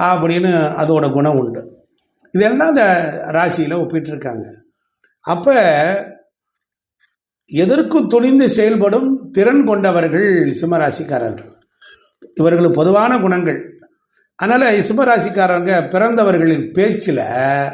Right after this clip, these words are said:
சிம்மராசியில பிறந்தவர்கள் பேச்சிலும் நடவடிக்கைகளிலும் ஒரு வீரமும் ஒரு கம்பீரமும் இருக்கும். அப்புறம் இவர்கள் அழகாகவும்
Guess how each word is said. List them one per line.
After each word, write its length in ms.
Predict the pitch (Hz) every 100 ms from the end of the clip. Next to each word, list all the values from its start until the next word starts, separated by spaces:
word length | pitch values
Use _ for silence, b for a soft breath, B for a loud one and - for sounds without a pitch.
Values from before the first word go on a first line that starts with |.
| - _ _ _ _ _ _ _
சிம்மராசியில 640 | _ - 160 185 170 160 151
பிறந்தவர்கள் 680 | 143 165 160 147 127 131 135
பேச்சிலும் 600 | 160 196 180 190 185 165
நடவடிக்கைகளிலும் 1040 | 139 170 160 143 147 123 117 127 139 139 B B B _
ஒரு 320 | 139 139 139 123
வீரமும் 640 | 165 226 220 180 196 185
ஒரு 200 | 147 120
கம்பீரமும் 680 | 131 135 160 175 147 139 143
இருக்கும். 260 | 113 - - _ _ _ _ _ _ _ _ _ _ _ _ _ _ _ -
அப்புறம் 300 | 151 208 190
இவர்கள் 360 | 160 151 131
அழகாகவும் 1300 | 120 127 165 233 240 240 220 208 190 202 190 180 -